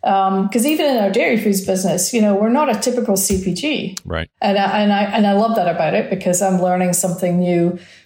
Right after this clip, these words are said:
Speaker 1: every single day. And I would say the culture that we have at Land O'Lakes was so welcoming to me, because, um,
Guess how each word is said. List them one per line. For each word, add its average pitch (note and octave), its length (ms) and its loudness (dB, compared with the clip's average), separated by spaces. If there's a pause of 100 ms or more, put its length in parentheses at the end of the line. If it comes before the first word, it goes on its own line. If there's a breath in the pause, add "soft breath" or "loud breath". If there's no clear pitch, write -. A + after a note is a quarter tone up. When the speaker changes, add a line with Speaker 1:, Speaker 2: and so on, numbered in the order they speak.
Speaker 1:
every F#3 220 0
single F3 320 -2
day. F#3+ 220 2
And F3 140 2
I F3 80 2
would F3+ 160 0
say F#3 640 0 (680 loud breath)
the G3 100 -2
culture A3+ 440 0
that F#3+ 160 0
we F3+ 80 0
have F3+ 160 2
at F3+ 120 -2
Land F3 220 0
O'Lakes E3+ 360 -2
was F#3+ 180 0
so G3+ 300 0
welcoming G3 640 2
to A3 120 0
me, A#3 260 4
because, F3+ 580 0 (100)
um, E3 500 -2